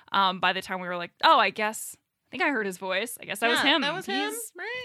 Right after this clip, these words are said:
Speaker 1: he's gone
Speaker 2: Right.
Speaker 1: now, for
Speaker 2: Yep.
Speaker 1: sure.
Speaker 2: Bye.
Speaker 1: <laughs> Bye.
Speaker 2: Yeah, he was on, s-, like, sneeze and you'll miss Samuel L. Jackson.
Speaker 1: Absolutely.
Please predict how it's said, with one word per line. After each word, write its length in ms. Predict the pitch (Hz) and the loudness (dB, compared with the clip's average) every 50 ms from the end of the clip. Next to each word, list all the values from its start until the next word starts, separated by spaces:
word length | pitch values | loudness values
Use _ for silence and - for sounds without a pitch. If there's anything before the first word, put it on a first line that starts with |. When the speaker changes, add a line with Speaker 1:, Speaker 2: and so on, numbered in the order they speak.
| 453 - | -8 -8
Speaker 1:
he's 140 | 214 220 - | -8 -4 0
gone 260 | 254 254 311 349 320 | 2 2 2 2 0
Speaker 2:
Right. 60 | 294 | 0
Speaker 1:
now, 200 | 269 226 180 170 | -2 -2 -2 -4
for 60 | 185 277 196 | -6 -8 -10
Speaker 2:
Yep. 60 | - | -10
Speaker 1:
sure. 320 | - - 285 139 - - - - | -8 -10 -8 -8 -8 -8 -10 -10
Speaker 2:
Bye. 120 | - 311 - 494 494 480 466 480 | -10 -10 -10 -10 -10 -10 -10 -10
Speaker 1:
<laughs> 240 | 480 466 - - | -10 -12 -12 -10
Bye. 400 | - - 330 349 339 330 302 269 - - - 262 | -10 -8 -8 -8 -8 -8 -8 -10 -8 -8 -8 -8
Speaker 2:
Yeah, 420 | 202 240 285 294 262 202 160 139 | -6 -8 -6 -6 -6 -6 -6 -8
he 220 | - - 226 226 | -12 -16 -18 -16
was 160 | 233 240 233 226 | -16 -14 -12 -12
on, 280 | 220 214 214 214 208 | -12 -10 -10 -12 -14
s-, 180 | 214 208 - _ 196 190 185 | -16 -18 -20 _ -20 -10 -8
like, 240 | 214 208 196 202 - | -8 -8 -8 -10 -16
sneeze 520 | - - - - 285 285 277 262 233 208 175 | -16 -18 -14 -10 -10 -8 -8 -8 -8 -10 -12
and 100 | 180 170 | -12 -14
you'll 160 | 170 156 156 | -14 -16 -16
miss 340 | 151 127 120 139 - - _ _ | -18 -18 -20 -20 -20 -20 _ _
Samuel 400 | - - - 151 131 139 123 104 | -20 -16 -16 -16 -14 -16 -18 -20
L. 160 | 85 90 - | -20 -20 -20
Jackson. 300 | - - - - - - - | -20 -20 -20 -20 -12 -6 -4
Speaker 1:
Absolutely. 480 | 190 190 185 180 - - - - 196 | -4 -4 -4 -8 -10 -10 -12 -12 -14